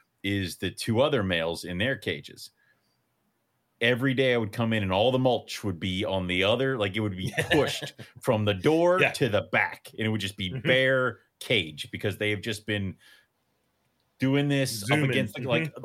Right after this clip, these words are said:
Speaker 1: all day. Day after she lays the eggs, I don't see them. They're not there anymore. They're not, like, 'cause they used to be in the front of the cage,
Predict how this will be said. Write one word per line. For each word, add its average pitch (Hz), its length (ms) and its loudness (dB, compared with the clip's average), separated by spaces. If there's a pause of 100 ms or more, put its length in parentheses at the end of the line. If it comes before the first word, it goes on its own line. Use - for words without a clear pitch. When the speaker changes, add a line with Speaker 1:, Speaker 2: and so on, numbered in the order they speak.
Speaker 1:
all 147 580 4 (300)
day. 101 380 0 (720)
Day 135 280 2
after 143 240 -2
she 127 180 -4
lays 139 280 -2
the 139 180 0
eggs, 95 400 -2 (220)
I 98 100 0
don't 113 180 0
see - 240 -6
them. 76 200 -8 (100)
They're 101 100 0
not 104 220 -2
there 104 180 2
anymore. 82 320 -4
They're 98 120 0
not, 117 280 0
like, 110 120 -2
'cause 113 120 -2
they 143 60 0
used 151 180 -2
to 131 60 -8
be 123 100 -2
in 120 60 -2
the 98 80 -2
front 131 320 -2
of 160 40 -4
the 170 60 -4
cage, 147 500 -2